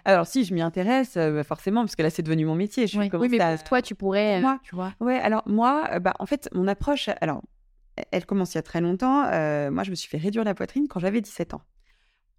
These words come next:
Speaker 2: Ah, donc t'as
Speaker 1: On
Speaker 2: fait
Speaker 1: voit
Speaker 2: déjà
Speaker 1: un
Speaker 2: un
Speaker 1: voilà, alors on voit le lien tout de suite avec Lemon Curve. Euh, moi, à l'époque,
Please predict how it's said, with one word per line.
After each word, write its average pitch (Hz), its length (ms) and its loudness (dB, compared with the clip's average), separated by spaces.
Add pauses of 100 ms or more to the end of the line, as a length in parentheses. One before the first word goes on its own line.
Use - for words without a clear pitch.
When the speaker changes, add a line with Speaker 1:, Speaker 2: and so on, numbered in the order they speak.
(340)
Speaker 2:
Ah, 226 80 2
donc 180 160 0
t'as 190 120 0
Speaker 1:
On 226 40 0
Speaker 2:
fait 214 80 0
Speaker 1:
voit 262 300 4
Speaker 2:
déjà 214 120 0
Speaker 1:
un 190 120 -4
Speaker 2:
un 180 80 -8
Speaker 1:
voilà, 175 280 4
alors 165 220 -2
on 196 60 0
voit 233 140 2
le 254 100 4
lien 254 240 4
tout 226 100 -6
de 190 60 -6
suite - 220 -2
avec 165 160 0
Lemon 160 260 0
Curve. 262 400 0
Euh, 165 240 -2
moi, 190 160 0
à 196 80 0
l'époque, 214 480 0